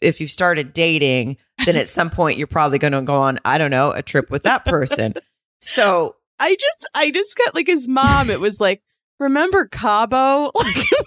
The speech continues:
Speaker 2: was like, it was just a really weird dynamic to me. I don't know.
Speaker 1: Oh, totally. And she kind of, it's funny because his mom was helping him get ready for the wedding,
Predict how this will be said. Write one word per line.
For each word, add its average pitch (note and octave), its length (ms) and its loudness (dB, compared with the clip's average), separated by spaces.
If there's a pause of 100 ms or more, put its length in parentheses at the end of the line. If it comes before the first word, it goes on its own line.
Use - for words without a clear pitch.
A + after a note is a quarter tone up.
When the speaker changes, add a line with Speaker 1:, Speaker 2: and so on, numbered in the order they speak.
Speaker 2:
was C#5+ 180 -2 (120)
like, - 600 0
it D4 120 2
was F#4+ 180 2
just F#4+ 340 0
a D4+ 140 -2
really D4 420 2
weird A3 840 0 (240)
dynamic G#3+ 800 0
to F3 160 2
me. D#2+ 500 0
I D#3+ 80 0
don't C3 160 0
know. - 260 -12 (200)
Speaker 1:
Oh, F#3 180 2
totally. D#3 680 -2 (180)
And D4 420 0 (160)
she - 180 2
kind F#4+ 380 0
of, F3+ 380 -2 (240)
it's G#3+ 180 -2
funny C4+ 220 0
because G3+ 260 0
his G3+ 180 0
mom A#3 460 0
was G3 160 -2
helping G3+ 240 0
him G3 80 -4
get F3 140 -2
ready F3+ 180 2
for F3+ 140 -4
the D#3+ 100 0
wedding, D#3+ 400 0